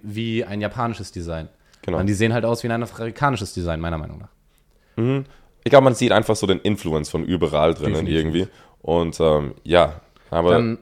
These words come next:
Speaker 2: definitiv jemand, auf den jeder anschauen, so aufpassen
Speaker 1: Spencer
Speaker 2: sollte in den
Speaker 1: Badu
Speaker 2: kommenden
Speaker 1: sollte man
Speaker 2: Jahren.
Speaker 1: sich auf
Speaker 2: Weil
Speaker 1: jeden
Speaker 2: er
Speaker 1: Fall reinziehen.
Speaker 2: wird wirklich dort
Speaker 1: Ja.
Speaker 2: oben sein jetzt, also holt euch vor, es
Speaker 1: Ey,
Speaker 2: teurer
Speaker 1: Spencer
Speaker 2: wird. <laughs>
Speaker 1: Badu, hundertprozentig, he's gonna
Speaker 2: Weil,
Speaker 1: do
Speaker 2: ich meine, wenn man auch so noch drüber redet, die Preise und was er macht, ist auch so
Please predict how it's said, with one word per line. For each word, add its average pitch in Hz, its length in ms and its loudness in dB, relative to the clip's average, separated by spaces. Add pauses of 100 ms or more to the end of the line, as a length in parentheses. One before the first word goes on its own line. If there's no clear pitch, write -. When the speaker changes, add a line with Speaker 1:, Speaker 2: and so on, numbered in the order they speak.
(140)
Speaker 2:
definitiv 107 600 2
jemand, 95 340 0
auf 80 140 0
den 82 360 -2
jeder 87 420 0
anschauen, 78 420 -2
so 78 180 0
aufpassen 82 480 2
Speaker 1:
Spencer - 160 8
Speaker 2:
sollte - 80 4
in - 60 8
den - 180 6
Speaker 1:
Badu - 0 -
Speaker 2:
kommenden - 80 10
Speaker 1:
sollte - 160 8
man - 0 -
Speaker 2:
Jahren. 143 140 6
Speaker 1:
sich 131 120 0
auf 123 140 -2 (140)
Speaker 2:
Weil 170 80 12
Speaker 1:
jeden 151 120 6
Speaker 2:
er 110 140 12
Speaker 1:
Fall 107 100 12
reinziehen. 95 360 4
Speaker 2:
wird 90 100 2
wirklich 107 340 4
dort 98 180 6
Speaker 1:
Ja. 104 120 8
Speaker 2:
oben 104 140 4
sein 92 200 6
jetzt, 95 220 4
also 80 580 0
holt 82 200 -2
euch 80 100 0
vor, 73 200 -2
es 73 100 -4
Speaker 1:
Ey, 123 160 -2
Speaker 2:
teurer 87 220 6
Speaker 1:
Spencer - 380 2
Speaker 2:
wird. - 180 6
<laughs> - 0 -
Speaker 1:
Badu, 156 260 4
hundertprozentig, 139 720 0
he's 123 160 -4
gonna 110 180 -2
Speaker 2:
Weil, 98 160 12
Speaker 1:
do 87 60 8
Speaker 2:
ich 101 80 4
meine, 107 120 6
wenn 104 100 8
man 98 100 6
auch 110 120 8
so - 140 -4
noch 90 140 0
drüber 98 260 -2
redet, 87 320 2
die 87 60 -4
Preise 101 340 6
und 90 80 0
was 87 160 2
er 90 60 2
macht, 92 240 2
ist 85 100 -2
auch 95 200 4
so 90 420 0